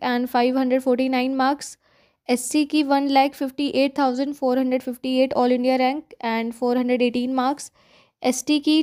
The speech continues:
टू लाख सिक्सटीन थाउजेंड फ़िफ्टीन all India rank and three hundred seventy marks, ये कट ऑफ रही है। अब बात करते हैं बीएमएस गवर्नमेंट एडेड कॉलेज की, तो यूआर की फिफ्टी टू थाउजेंड थ्री हंड्रेड नाइंटी सिक्स all India rank and marks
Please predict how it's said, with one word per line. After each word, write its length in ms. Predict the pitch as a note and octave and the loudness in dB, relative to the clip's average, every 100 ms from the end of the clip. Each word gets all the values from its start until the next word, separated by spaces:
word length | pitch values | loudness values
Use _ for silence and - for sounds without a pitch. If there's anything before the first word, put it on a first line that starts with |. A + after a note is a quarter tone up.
| D#4 | 2
टू 140 | D4 | 0
लाख 300 | C#4+ C4+ C#4 | 2 2 0
सिक्सटीन 420 | - B3+ - D4 C#4+ | -6 -8 -6 -4 0
थाउजेंड 400 | C4+ B3+ C#4+ E4 _ _ _ _ - | 0 0 -2 -4 _ _ _ _ -8
फ़िफ्टीन 400 | C4 - C4+ D4 | -6 -4 -2 0
all 260 | - B3+ B3+ | 2 2 2
India 240 | C4+ C4+ | 2 2
rank 280 | C#4+ D#4 - B3+ | 0 -4 -4 -4
and 200 | B3 B3+ | -2 -2
three 160 | C#4 C#4+ | -2 0
hundred 260 | C4+ C#4+ | 0 0
seventy 320 | C4+ C4 B3+ C#4 | 0 0 -2 0
marks, 320 | B3+ C#4 - - _ - | 0 0 -4 -16 _ -4
ये 140 | B3+ | -2
कट 200 | C4 A#3+ | 0 2
ऑफ 200 | G#3+ A3+ | 2 0
रही 240 | A#3 A3+ A#3 | 0 0 2
है। 140 | D4 - _ _ _ _ _ _ | -2 -4 _ _ _ _ _ _
अब 100 | C#4 | -2
बात 280 | C4 C#4+ C#4+ | 4 4 4
करते 320 | - D4 C#4 | 0 -2 0
हैं 140 | D#4 C4 | -2 0
बीएमएस 440 | C4 C4 C#4+ C#4 B3 | 0 2 0 -2 0
गवर्नमेंट 420 | A#3+ C4 D4 C#4+ | 2 2 0 -2
एडेड 280 | C4+ B3+ C4 | 0 0 0
कॉलेज 360 | C4 B3 B3 - | 2 2 0 -4
की, 140 | C#4+ E4+ _ _ _ _ _ - | -6 -6 _ _ _ _ _ 0
तो 240 | C4 C4 | 4 4
यूआर 420 | B3+ C4+ C#4 C4+ D4+ | 4 2 4 4 2
की 200 | D4 D#4+ | -2 -4
फिफ्टी 400 | D#4 D4 - D#4 | -4 -8 -4 -4
टू 200 | D#4 D#4 D#4+ | -2 -4 -2
थाउजेंड 460 | D4 C#4 C4+ D#4 D#4+ - | 0 0 0 -2 -6 -6
थ्री 160 | C#4+ C#4+ | 0 2
हंड्रेड 340 | C#4 C4 C#4 | 2 0 0
नाइंटी 320 | C#4 B3+ B3+ C#4+ | 0 0 0 -2
सिक्स 260 | C#4+ - - | -2 -4 0
all 200 | A#3+ B3 | 2 2
India 200 | B3+ C4+ | 2 2
rank 300 | C4+ D4 D#4 - - _ - A#3 | 2 0 -6 -14 -20 _ -10 -6
and 180 | A#3+ B3 | -4 0
marks 280 | A#3+ B3+ | 0 -2